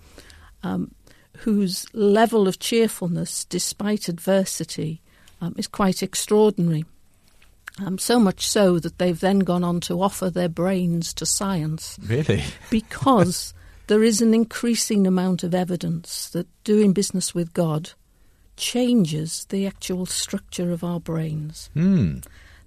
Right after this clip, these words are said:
Speaker 1: Now, that's not to say there aren't other practices that don't also achieve that. Um,
Speaker 2: What, what made these nuns so cheerful? That's kind of what I <laughs> want to know.
Speaker 1: Well, it's an act of rebellion, isn't it? It's an act of resistance to be cheerful.
Speaker 2: Hmm.
Speaker 1: When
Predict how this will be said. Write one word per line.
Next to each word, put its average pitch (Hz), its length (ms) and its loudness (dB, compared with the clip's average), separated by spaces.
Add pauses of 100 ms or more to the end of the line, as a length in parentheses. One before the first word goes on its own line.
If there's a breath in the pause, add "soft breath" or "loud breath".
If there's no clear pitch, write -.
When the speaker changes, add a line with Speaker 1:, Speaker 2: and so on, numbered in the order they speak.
Speaker 1:
Now, 190 80 0
that's 240 260 0
not 262 300 6
to - 100 -2
say 220 280 0
there 196 180 0
aren't 202 260 2
other 196 160 -2
practices - 760 -6
that - 180 -8
don't 185 300 0
also 185 460 0
achieve 156 500 -6
that. - 360 -14 (640 soft breath)
Um, 170 360 -4 (200)
Speaker 2:
What, - 200 -2
what 196 160 -2
made 196 180 4
these 160 180 0
nuns 135 240 2
so 127 120 2
cheerful? 113 440 2
That's 92 220 0
kind 117 160 4
of 110 60 4
what 110 120 2
I 139 120 8
<laughs> 107 80 6
want 80 180 4
to - 140 4
know. 110 100 2 (380)
Speaker 1:
Well, 285 280 8
it's 285 220 0
an 277 80 2
act - 260 -4
of 269 140 0
rebellion, 262 480 4
isn't 233 220 0
it? 185 80 -2
It's - 140 -8
an 190 100 -2
act - 260 -8
of 233 120 -2
resistance 226 720 -2
to 185 120 -6
be 185 140 -6
cheerful. 165 560 -6 (120)
Speaker 2:
Hmm. 110 440 0 (100)
Speaker 1:
When 220 500 0